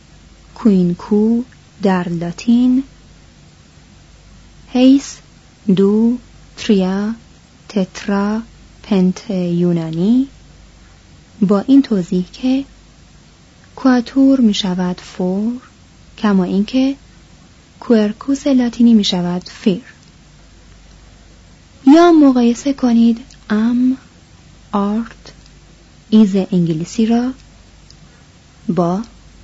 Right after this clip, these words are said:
اسمی، اسی، استی سانسکریت، سوم، اس،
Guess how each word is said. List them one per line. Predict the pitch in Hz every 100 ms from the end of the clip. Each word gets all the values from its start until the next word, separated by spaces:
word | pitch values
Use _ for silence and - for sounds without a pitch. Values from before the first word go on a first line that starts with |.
| - - - - -
اسمی، | 208 196 - 240 240 254 262 - - - - - -
اسی، | 202 190 - 220 226 233 - - - - - 208
استی | 196 - - 190
سانسکریت، | 190 185 170 - - 220 240 262 - - - - - _ - _ _ - _ -
سوم، | - - 269 262 262 269 277 - - - - -
اس، | 214 220 226 -